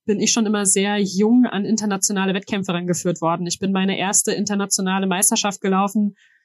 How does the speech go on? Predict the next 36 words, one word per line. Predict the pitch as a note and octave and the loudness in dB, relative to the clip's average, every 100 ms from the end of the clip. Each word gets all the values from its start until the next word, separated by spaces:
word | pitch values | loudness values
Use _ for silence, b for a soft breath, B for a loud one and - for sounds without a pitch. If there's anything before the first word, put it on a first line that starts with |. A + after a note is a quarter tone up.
| b | b
Da | - | -2
war | F3+ | 0
ich | F3+ | 0
grad | G3+ F#3+ | -2 2
fünfzehn | A3+ G3 - | 2 4 2
Jahre | G3 F#3+ G#3 | 2 4 2
alt | G3+ F#3 G3 | 2 4 4
und | F#3+ | 4
bin | G3 | 4
bei | F#3+ | 4
den | F#3 | 2
achtzehn, | E3 - F#3+ | -2 -2 0
neunzehnjährigen | F3+ G#3+ G#3+ G3+ G3+ | 2 4 4 4 2
an | F3+ | 0
den | G3 | 0
Start | G3 F#3+ | 0 -2
gegangen. | G#3 G3 F#3+ G3 | -2 0 0 2
Ich | F#3+ | 0
bin | - G3 G3 | 0 0 2
bei | G3 | 2
meiner | F#3 F#3+ G3+ | 2 0 -2
ersten, | F#3 G3 - G3+ G3 F#3+ b b b - | 0 0 0 -2 -4 -6 b b b -6
ähm, | F#3 F#3 | 0 2
aktiven | - F3+ - B3+ A3 | 0 2 4 6 6
W | F#3+ | 4
M | F3 F#3 | 2 2
mit | F3+ | 2
achtzehn | - B3 - G#3 | 0 -2 0 2
dabei | F#3 F3 E3+ | 2 2 2
gewesen. | F3+ F3 F3 F3 G3+ G3+ G#3 | 0 2 2 2 0 0 0
Ähm, | F3 F3 F3 | 0 0 -2
das | F3 F#3+ | -2 -2
war | |
zweitausendfünfzehn. | F3+ F#3 F#3+ F#3 F#3+ A3+ - A3+ A#3 A#3 b b _ | -2 0 0 0 2 2 2 0 0 0 b b _
Und, | G3 G3 F#3+ F#3+ F#3+ F#3+ | -2 0 2 4 2 2
äh, | F3+ F3+ F3+ F3+ | 0 0 0 -2